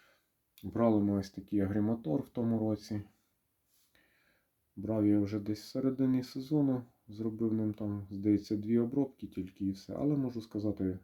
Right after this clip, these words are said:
топовий оприскувач.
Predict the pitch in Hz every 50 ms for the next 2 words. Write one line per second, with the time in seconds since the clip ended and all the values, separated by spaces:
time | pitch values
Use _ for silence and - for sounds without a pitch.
0 | _ _ - - 110 104 - 101 98 95 95 95 95 - _ _ _ _ _ _
1 | _ _ _ _ _ _ _ _ - 101 95 - 120 123 123 120 - - 101 101
2 | 98 95 95 - - -